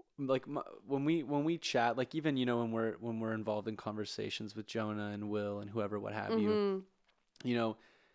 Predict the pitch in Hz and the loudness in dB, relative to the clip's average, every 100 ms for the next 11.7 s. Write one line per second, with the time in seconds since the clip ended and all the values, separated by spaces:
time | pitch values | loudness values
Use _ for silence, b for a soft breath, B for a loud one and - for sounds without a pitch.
0 | b _ 135 131 - 123 131 139 151 127 | b _ 2 2 4 2 4 4 4 4
1 | 117 117 127 - 117 117 120 98 117 113 | 2 -2 -2 -4 -4 -2 -2 -4 -6 -4
2 | 120 113 113 - 107 - 120 110 110 117 | -2 -2 -2 -2 -4 -4 -2 -2 -2 -2
3 | 123 135 123 117 117 117 113 110 120 113 | -2 0 0 0 0 -2 -2 -2 -2 -2
4 | - 117 110 127 - 120 113 113 - 104 | -4 -6 -4 -6 -6 -4 -2 -4 -4 -2
5 | - 123 - 139 160 170 b b b - | -2 -4 0 0 0 -6 b b b -2
6 | 110 120 123 - 117 113 107 113 - 113 | 0 0 -2 -2 -2 -2 -2 -4 -2 -2
7 | 107 104 - - 101 98 - - 110 104 | -2 -4 -4 0 0 -2 -10 -10 -8 -6
8 | 113 - 110 110 104 104 - 107 101 107 | -4 -4 -4 -2 -2 -4 -4 -6 -4 -6
9 | - - 101 101 98 101 120 110 104 107 | -6 -4 -4 -4 -6 -4 0 0 0 -4
10 | 98 107 101 101 - 208 190 175 180 - | -4 -4 -4 -6 -8 0 2 4 2 2
11 | 123 117 - 123 117 120 110 | 2 2 2 2 2 2 2